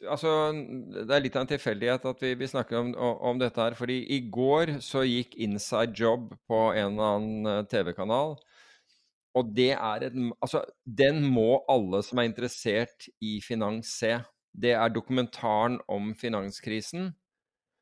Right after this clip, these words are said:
Den må man se. Den, den må man se. Ikke bare må du se den, men du må se den med jevne mellomrom. Altså, du burde se, burde se den hvert tredje år eller et eller annet sånt.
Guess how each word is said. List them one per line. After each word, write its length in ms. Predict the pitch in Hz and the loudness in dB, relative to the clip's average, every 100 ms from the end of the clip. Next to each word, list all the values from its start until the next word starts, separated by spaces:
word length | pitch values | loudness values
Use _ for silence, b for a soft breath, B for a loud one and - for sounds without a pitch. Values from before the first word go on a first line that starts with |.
| _ | _
Den 320 | - 107 123 127 | -4 2 4 4
må 200 | 107 98 | 4 4
man 200 | 104 113 | 4 0
se. 240 | 110 107 110 - | 2 0 0 -2
Den, 220 | 120 135 123 | -2 0 2
den 220 | 147 147 | 4 4
må 200 | 127 104 | 4 4
man 180 | 110 127 | 2 0
se. 120 | 131 135 | 0 -2
Ikke 180 | 139 151 | 0 4
bare 220 | 156 139 | 4 4
må 160 | 135 131 | 2 2
du 80 | 139 | 0
se 220 | - 117 110 | 0 2 2
den, 140 | 139 | 2
men 140 | 135 127 | 0 0
du 100 | 127 | 2
må 140 | 123 131 | 2 2
se 220 | - 107 | 0 0
den 140 | 98 120 | 2 2
med 120 | 127 | 4
jevne 360 | 123 98 98 110 | 4 4 0 2
mellomrom. 520 | 110 90 98 117 117 | 2 2 0 0 0
Altså, 160 | 101 113 | -4 -6
du 80 | 113 | -6
burde 160 | 127 | -6
se, 120 | 120 117 | -6 -4
burde 160 | 127 | -2
se 140 | 123 113 | 2 2
den 100 | 117 | 4
hvert 180 | 113 | 2
tredje 360 | - 123 104 107 | 4 4 4 6
år 200 | 98 98 | 6 6
eller 180 | 101 110 | 6 4
et 40 | 107 | 4
eller 80 | 117 | 0
annet 100 | 120 | 0
sånt. 360 | 156 156 B | -2 -2 B